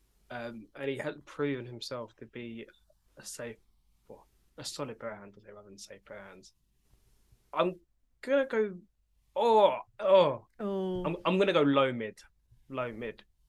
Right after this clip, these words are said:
Speaker 2: Okay.
Speaker 1: Because I think if I said disappointing, I'd be doing him a disservice. 'Cause I don't think he was disappointing, but I don't think he was that good. So I'm gonna go a low mid, and it's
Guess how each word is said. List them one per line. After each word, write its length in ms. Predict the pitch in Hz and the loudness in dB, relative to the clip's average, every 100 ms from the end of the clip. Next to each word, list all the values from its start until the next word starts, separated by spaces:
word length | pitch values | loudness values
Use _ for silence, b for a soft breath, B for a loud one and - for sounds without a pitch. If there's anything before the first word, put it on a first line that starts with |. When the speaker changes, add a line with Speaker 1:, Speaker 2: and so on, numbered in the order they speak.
| - 277 | -20 -20
Speaker 2:
Okay. 260 | - 226 | -14 -10
Speaker 1:
Because 220 | - 139 | -6 -6
I 40 | 131 | -6
think 260 | 151 139 143 | -6 -6 -6
if 60 | 156 | -10
I 40 | |
said 140 | - | -10
disappointing, 760 | 139 - - 127 113 107 104 104 _ _ _ - _ _ _ | -14 -14 -10 -10 -10 -14 -16 -18 _ _ _ -20 _ _ _
I'd 240 | 131 123 - | -12 -12 -10
be 300 | 123 117 110 | -12 -10 -12
doing 220 | - 120 110 | -12 -10 -10
him 60 | |
a 60 | 107 | -12
disservice. 480 | 113 - 113 104 - | -14 -12 -10 -10 -12
'Cause 120 | 113 | -14
I 20 | |
don't 80 | 160 | -14
think 100 | 143 | -12
he 60 | |
was 100 | 117 | -14
disappointing, 800 | - 110 113 - 113 110 98 95 - | -14 -18 -16 -12 -10 -10 -14 -18 -16
but 100 | 98 | -16
I 20 | 107 _ | -16 _
don't 180 | 120 110 | -16 -14
think 160 | 110 107 | -16 -16
he 100 | 104 | -20
was 160 | 101 | -20
that 220 | 104 98 - | -16 -16 -14
good. 240 | 101 - _ _ _ _ _ _ _ - | -18 -20 _ _ _ _ _ _ _ -14
So 240 | 123 127 | -10 -8
I'm 60 | 131 | -6
gonna 120 | 151 | -6
go 140 | 143 123 | -6 -8
a 20 | |
low 260 | 123 123 | -10 -10
mid, 300 | 113 104 95 - - _ _ _ | -12 -14 -18 -20 -20 _ _ _
and 100 | 113 | -18
it's 260 | 113 - | -18 -18